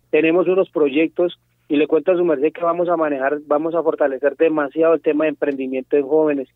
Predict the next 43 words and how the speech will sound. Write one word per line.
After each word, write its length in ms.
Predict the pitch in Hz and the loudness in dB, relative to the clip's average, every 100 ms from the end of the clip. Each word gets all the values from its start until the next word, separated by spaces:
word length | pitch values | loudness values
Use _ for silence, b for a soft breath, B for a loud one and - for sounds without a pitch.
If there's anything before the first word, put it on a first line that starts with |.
| _ | _
Creamos 400 | - 147 147 160 | 0 0 2 -2
un 80 | 160 | -2
programa 380 | 165 165 160 165 | 2 2 2 0
dentro 340 | 151 139 143 | -2 -4 -2
del 180 | 139 131 | -2 -2
programa 480 | - 147 139 143 160 | -2 0 2 2 2
de 80 | 160 | 0
gobierno, 420 | 139 135 151 156 | 0 0 0 0
valga 240 | 143 139 | 0 0
la 80 | 156 | -2
redundancia, 520 | 143 135 127 135 151 | -2 -4 -4 -4 -4
que 140 | - 139 | -6 -6
se 80 | 135 | -4
va 80 | |
a 40 | 135 | -2
llamar, 320 | 147 147 151 _ _ - | -2 -2 -6 _ _ -14
o 100 | 131 | -10
que 140 | - | -6
se 140 | 127 120 | -4 0
llama 340 | 147 147 151 | 2 2 -2
Suezca 480 | 147 - 160 - 170 | -4 -2 0 0 -4
Cultivando 600 | - 143 127 127 127 139 | -2 -6 -4 -4 -4 -2
Emprendimiento, 840 | 139 - 131 120 123 131 139 127 - _ _ _ _ | -4 -4 -6 -6 -6 -4 -4 -6 -18 _ _ _ _
donde 240 | 143 143 147 | -2 2 4
vamos 260 | 160 180 | 2 -2
a 60 | 170 | -6
tener 300 | 165 147 147 | -4 -6 -4
diferentes 500 | 170 156 143 139 170 | -4 0 -2 0 0
líneas 300 | 175 175 165 | 0 0 0
de 100 | 147 | -2
trabajo, 560 | 147 135 151 170 143 - _ _ | -2 0 2 0 -2 -12 _ _
y 100 | 147 | 0
esas 160 | 156 165 | 2 2
líneas 260 | 160 165 | 0 0
de 100 | 147 | -2
trabajo 380 | 147 135 139 151 | -2 0 0 0
van 160 | 151 151 | 0 -2
a 60 | |
tener 280 | - 127 131 | -4 -6 -4
la 100 | 143 | -4
juventud 540 | 139 131 123 - 165 | -4 -8 -6 -2 -2
a 80 | 147 | -2
presencia. 680 | - 131 123 143 139 135 | -6 -8 -4 -4 -4 -10